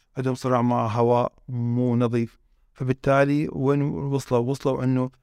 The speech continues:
اللي يبدي الأساس إنه هو إذا اهتموا بالبيئة فهم حيهتمون، الحروب تقل، المشاكل تقل،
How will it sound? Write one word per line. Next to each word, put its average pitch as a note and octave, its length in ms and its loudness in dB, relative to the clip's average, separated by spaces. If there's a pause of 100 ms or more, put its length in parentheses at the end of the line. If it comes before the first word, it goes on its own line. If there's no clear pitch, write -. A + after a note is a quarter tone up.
(180)
اللي C#3 220 0
يبدي C#3+ 200 0
الأساس C#3+ 520 0
إنه C#3+ 220 0
هو C#3 160 0
إذا C3 240 0 (560)
اهتموا D3 420 2
بالبيئة C#3 480 -2 (640)
فهم D#3 280 0
حيهتمون، E3 760 0 (500)
الحروب D3+ 540 2
تقل، D3+ 340 -2 (160)
المشاكل C3+ 680 0
تقل، C#3 360 -4